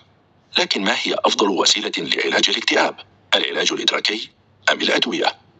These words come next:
لقد أثبتت الكثير من الدراسات أن فعالية العلاج الإدراكي للمرضى لا تقل فعالية عن العلاج بالأدوية، لذا قد أستخدم الأسلوب الإدراكي وحده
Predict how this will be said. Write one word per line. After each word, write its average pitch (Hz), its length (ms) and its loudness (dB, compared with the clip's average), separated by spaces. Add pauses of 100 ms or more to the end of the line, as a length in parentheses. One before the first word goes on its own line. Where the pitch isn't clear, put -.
(260)
لقد - 240 -2
أثبتت - 440 0
الكثير 110 440 -2
من 95 160 -4
الدراسات - 640 0 (260)
أن 147 140 0
فعالية 127 540 0
العلاج - 420 -2
الإدراكي - 500 -2
للمرضى - 520 2 (260)
لا 170 100 4
تقل 131 380 0
فعالية 85 600 2
عن - 260 0
العلاج - 420 0
بالأدوية، - 520 -2 (540)
لذا 143 320 0 (280)
قد 151 160 2
أستخدم - 480 -2
الأسلوب - 380 0
الإدراكي - 600 0
وحده 110 480 0